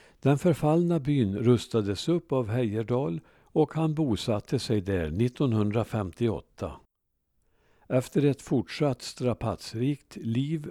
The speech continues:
återvände han dit för att dö när den dagen närmade sig.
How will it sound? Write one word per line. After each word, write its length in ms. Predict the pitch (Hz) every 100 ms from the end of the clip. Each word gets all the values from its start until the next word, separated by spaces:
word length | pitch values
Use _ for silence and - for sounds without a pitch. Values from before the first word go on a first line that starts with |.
| -
återvände 800 | 143 107 117 101 104 156 170 180
han 160 | 151
dit 480 | 113 131 131 _ -
för 140 | - 143
att 200 | 135 _
dö 380 | 92 104 101 71 - _
när 160 | 104 98
den 380 | 98 113 107
dagen 560 | 92 87 92 92 92 98
närmade 600 | 98 110 92 71 76 80 90
sig. 480 | - 71 76 -